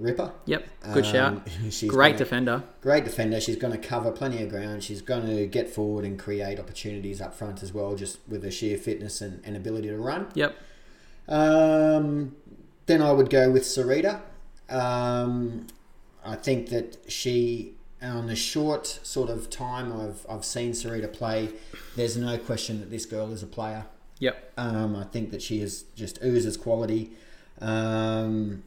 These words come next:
Speaker 1: so I'd really like to include her into my goals team. She could be very effective, I think.
Speaker 2: Yeah, I agree. Definitely got a lot of development ahead of her, but, you know, initial signs are quite promising.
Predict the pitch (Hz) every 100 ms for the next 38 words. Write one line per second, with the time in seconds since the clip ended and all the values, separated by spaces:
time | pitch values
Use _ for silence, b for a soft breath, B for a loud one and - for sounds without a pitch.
0 | - - 120 117 117 123 113 107 113 113
1 | - 117 110 - 120 113 113 117 113 113
2 | 113 113 110 110 - - 120 117 120 120
3 | 120 - 101 104 110 110 107 - 113 -
4 | 117 110 107 - 127 - - 135 117 -
5 | 180 127 123 123 123 180 185 165 151 143
6 | 143 123 147 131 139 135 131 123 127 127
7 | 170 170 131 - B B B - - 127
8 | 117 131 135 139 - 135 - 131 127 123
9 | 120 - 123 117 117 - 117 - 131 127